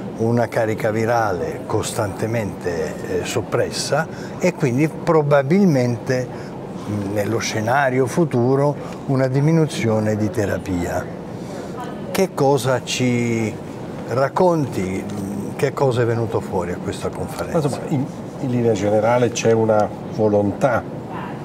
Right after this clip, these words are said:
Speaker 2: diciamo, di semplificare per quanto possibile, di rendere più agevole quella che è una terapia che ha una sua strutturazione in termini di principio ormai consolidata, ovvero una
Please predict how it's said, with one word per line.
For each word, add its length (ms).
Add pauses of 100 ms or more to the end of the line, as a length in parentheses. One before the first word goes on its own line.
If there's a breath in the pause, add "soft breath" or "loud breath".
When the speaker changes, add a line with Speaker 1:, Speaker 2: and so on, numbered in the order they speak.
(1000)
Speaker 2:
diciamo, 400
di 120
semplificare 840
per 180
quanto 300
possibile, 520
di 120
rendere 360
più 200
agevole 760 (760 loud breath)
quella 340
che 140
è 20
una 180
terapia 420
che 60
ha 40
una 160
sua 260
strutturazione 1080 (640 loud breath)
in 100
termini 380
di 80
principio 560
ormai 300
consolidata, 760
ovvero 400 (180)
una 220